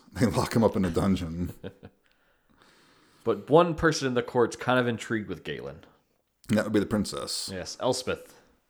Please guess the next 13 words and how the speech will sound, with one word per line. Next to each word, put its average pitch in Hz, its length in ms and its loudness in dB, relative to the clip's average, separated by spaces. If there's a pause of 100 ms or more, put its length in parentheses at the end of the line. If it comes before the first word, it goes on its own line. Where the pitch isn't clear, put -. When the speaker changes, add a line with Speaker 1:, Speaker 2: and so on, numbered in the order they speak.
Speaker 1:
Elspeth. - 440 -8
Speaker 2:
Played 113 220 -4
by 107 280 -2
Chloe 123 560 0
Salomon. 90 680 -4 (1000)
Speaker 1:
Mm-hmm. 82 440 -4 (1120)
And 208 180 0
she 190 240 2
is 147 340 0
your 113 360 4 (1080)
upright, 104 540 2
Speaker 2:
Mm-hmm. 80 460 -8
Speaker 1:
good, 104 460 8